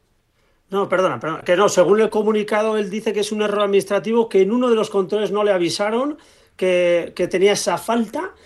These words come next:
Y claro, eh, sí que es cierto que, claro, cuando un atleta tiene una localización fallida,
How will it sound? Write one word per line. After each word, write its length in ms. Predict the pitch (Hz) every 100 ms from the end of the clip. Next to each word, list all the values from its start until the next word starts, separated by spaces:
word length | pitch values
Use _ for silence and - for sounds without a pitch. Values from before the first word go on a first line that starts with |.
| - -
Y 80 |
claro, 300 | 165 220 190 -
eh, 220 | 175 170
sí 240 | - -
que 100 | 233
es 160 | 320 -
cierto 520 | 262 285 240 233 349 - _ _ _
que, 140 | - 175
claro, 260 | 247 220
cuando 540 | - 190 190 175 196 196
un 180 | 247 294
atleta 540 | 311 285 - 254 247
tiene 380 | 247 240 233 226
una 240 | 226 226 214
localización 600 | 214 214 202 196 202 180
fallida, 600 | - 190 233 226 220